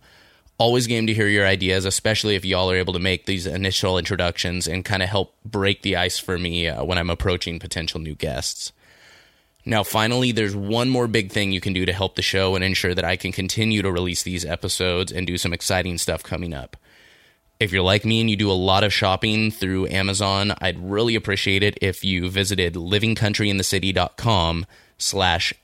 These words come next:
Amazon. Bookmark that U R L and use it whenever you're visiting the site to do your Amazon shopping.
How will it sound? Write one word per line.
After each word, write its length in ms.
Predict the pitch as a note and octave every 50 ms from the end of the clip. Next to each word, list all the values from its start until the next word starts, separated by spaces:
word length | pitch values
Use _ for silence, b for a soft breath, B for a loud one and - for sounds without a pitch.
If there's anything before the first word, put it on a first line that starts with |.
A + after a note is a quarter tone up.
| _ -
Amazon. 600 | G2+ G2+ G2 F#2+ F2 F#2+ C#2+ - - - - b b b b b b b b _ _
Bookmark 400 | G2 G#2 - - B2 A#2+ A#2 -
that 180 | - A#2 A2
U 220 | D2+ G2+ A2 A#2 A2+
R 160 | G#2+ G#2 G2+
L 340 | F#2+ F#2+ G2 G2 G#2 G#2+ -
and 160 | - G#2+ G2+
use 220 | G2 G#2 A2+ A2 G#2
it 140 | F2+ - D#2
whenever 320 | G2 G2+ G#2 G#2+ G#2 G#2
you're 100 | G#2 G2+
visiting 400 | F#2 F#2+ G2 F#2+ F#2 F#2 F#2+ F2+
the 80 | F2 F2
site 300 | - - F2 F2 F2 -
to 80 | G2+
do 80 | G2 F2+
your 180 | F2+ F#2 F2+
Amazon 460 | D#2+ E2+ F2 F2 E2+ D#2+ D#2+ D#2 D#2+ D#2
shopping. 500 | - - D2+ - - - - - -